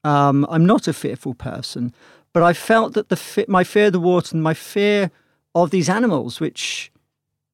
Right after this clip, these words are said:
was kind of ridiculous 'cause I knew that they didn't harm human beings. But there was something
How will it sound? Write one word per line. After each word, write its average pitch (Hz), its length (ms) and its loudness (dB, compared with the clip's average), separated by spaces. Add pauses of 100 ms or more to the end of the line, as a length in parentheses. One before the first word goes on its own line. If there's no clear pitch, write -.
(340)
was - 140 -8
kind 208 180 -2
of 202 60 -4
ridiculous 190 420 -4
'cause 175 140 -10
I 170 80 -4
knew 180 500 -4 (680)
that - 160 -16 (480)
they 143 120 -6
didn't 139 260 -6
harm 143 520 -6 (100)
human 131 260 -8
beings. - 520 -18 (480)
But 160 100 -4
there 180 80 2
was 170 100 -4
something 208 540 -4